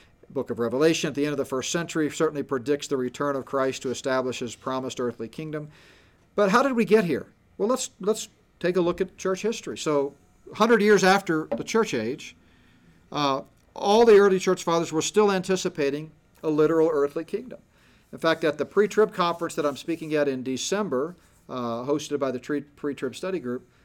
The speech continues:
uh, Lee Brainerd is gonna be speaking. He's been doing an incredible job over the last two or three years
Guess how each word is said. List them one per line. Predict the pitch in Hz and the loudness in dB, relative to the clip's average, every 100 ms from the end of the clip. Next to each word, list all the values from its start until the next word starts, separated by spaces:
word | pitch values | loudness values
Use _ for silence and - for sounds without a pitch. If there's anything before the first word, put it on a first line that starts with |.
| _ - | _ -12
uh, | 135 131 | -6 -4
Lee | 156 180 | 0 0
Brainerd | 151 170 214 175 139 | 2 2 2 0 -2
is | 120 | -2
gonna | 135 123 | -4 -4
be | 123 | -8
speaking. | - 131 131 131 | -8 -10 -10 -8
He's | 185 139 | -8 -8
been | - - 160 147 | -16 -8 -4 -2
doing | 147 143 | -2 -2
an | - 147 | -6 -12
incredible | 135 - - 214 220 151 139 | -12 -12 -4 2 2 2 0
job | 123 139 143 | 0 2 4
over | 135 | 2
the | 135 | 0
last | 135 - | -4 -2
two | 175 | -4
or | |
three | 156 147 135 | -2 -4 -2
years | 151 135 | 0 -2